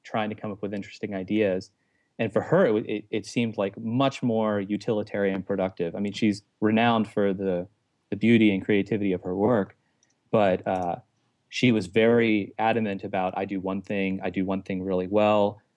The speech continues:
I want a very clear set of parameters so I can get it done quickly." And, I mean, it was very production minded. Um, and she did not differentiate between production and creative the way that I do. And so that, that was, even that was kind of interesting. Um, because I,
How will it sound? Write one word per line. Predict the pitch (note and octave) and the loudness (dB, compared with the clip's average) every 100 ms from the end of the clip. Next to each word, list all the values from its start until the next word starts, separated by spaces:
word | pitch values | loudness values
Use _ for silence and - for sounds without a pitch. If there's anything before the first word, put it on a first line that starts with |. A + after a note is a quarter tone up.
| - | -6
I | F#2+ | -2
want | G2 G2+ | 0 -2
a | F#2 | 0
very | G2+ F#2+ F#2 | 2 2 2
clear | - A2 G2+ G2 | 0 2 4 2
set | - G2+ | 2 -2
of | G2 | -2
parameters | G#2+ G#2 G#2+ G#2+ G2 | 0 2 2 2 2
so | F#2 | -2
I | |
can | F2 G2 | -2 0
get | G2 | 0
it | - - | 0 -4
done | G2 | -6
quickly." | - B2 - A#2 A#2 A#2 | -2 -4 2 4 6 6
And, | F#2 F2+ - | 2 0 -2
I | |
mean, | G#2+ | -2
it | A2+ | 0
was | G2 | -2
very | - A2 A2+ | 2 4 4
production | G#2+ A2 G2+ - F#2+ | 2 0 -2 -4 -6
minded. | F2+ E2+ - - - _ _ _ _ - | -6 -6 -6 -8 -10 _ _ _ _ -4
Um, | G2 F#2 G2 | -2 -2 -2
and | G2 | -4
she | - B2+ | 2 4
did | A#2+ | 4
not | A2 G2+ G2+ - _ - | 4 2 0 -6 _ -4
differentiate | A2+ - G2+ G#2 G2+ F#2 | -2 2 0 0 -2 -2
between | F#2+ - G2 F2+ G2+ _ _ _ | -4 -6 -4 -4 -8 _ _ _
production | - G#2+ G2 - F#2+ | -2 0 0 0 -2
and | E2 | -2
creative | - F2 F2+ - - _ | -4 -2 -2 -4 -10 _
the | - | -2
way | F#2 F2 | 0 2
that | F2 | 2
I | F2+ | 0
do. | - - - _ | 0 -6 -6 _
And | - | -2
so | D#3 | 0
that, | D3 | 2
that | C#3+ | 4
was, | B2+ A#2+ B2+ - | 2 2 -6 0
even | C3+ A#2+ G#2 | 0 2 0
that | A2+ A2 - - | 2 0 -2 -6
was | G2+ - | -6 -6
kind | - F#2+ | -8 -4
of | |
interesting. | G2+ A#2 - F#2+ F2+ - _ _ _ _ _ _ | -4 -6 -12 -12 -12 -16 _ _ _ _ _ _
Um, | F#2+ F#2+ - D3 _ _ _ _ _ _ | -6 -6 -6 -12 _ _ _ _ _ _
because | A2 G#2 A2 | 0 2 2
I, | G#2+ G2+ | 2 -2